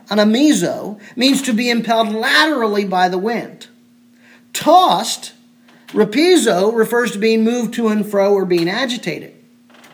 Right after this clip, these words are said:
See, during a storm, the wind often blows in the opposite direction of the tide, creating an irregular motion to the waves, producing large swells.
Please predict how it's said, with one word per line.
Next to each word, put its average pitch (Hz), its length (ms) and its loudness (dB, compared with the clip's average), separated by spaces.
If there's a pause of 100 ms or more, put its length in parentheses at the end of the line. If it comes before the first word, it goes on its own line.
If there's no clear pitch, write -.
(420)
See, 262 180 -2
during 285 280 2
a 247 60 0
storm, 254 800 0
the 233 140 4
wind 277 400 2
often 277 500 2
blows 220 340 2
in 196 80 -2
the 190 200 -2
opposite 320 600 0
direction 269 460 -2
of 262 100 -6
the 294 80 -4
tide, 143 460 -8 (360)
creating 262 480 2
an 226 120 0
irregular 277 640 2
motion 269 460 0
to 220 80 -4
the 226 120 -2
waves, 165 440 -4 (180)
producing 247 560 -2
large 180 340 0
swells. - 720 -4